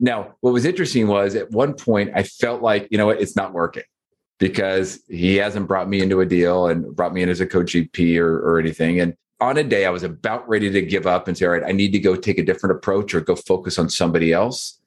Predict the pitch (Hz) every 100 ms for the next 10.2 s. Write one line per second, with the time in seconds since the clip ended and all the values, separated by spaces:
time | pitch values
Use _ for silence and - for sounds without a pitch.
0 | - 101 98 90 - 123 120 113 95 -
1 | 120 135 131 82 82 95 107 - 127 -
2 | 90 90 87 80 90 87 80 82 - _
3 | _ - 90 82 87 - 80 76 73 71
4 | 82 80 73 73 80 76 65 64 53 -
5 | _ - - - 127 135 135 143 156 151
6 | 113 92 87 120 131 127 117 101 - -
7 | - 107 - 90 87 98 139 - _ _
8 | _ _ - - 139 - 135 131 104 90
9 | 90 107 117 117 107 95 87 - - 104
10 | 98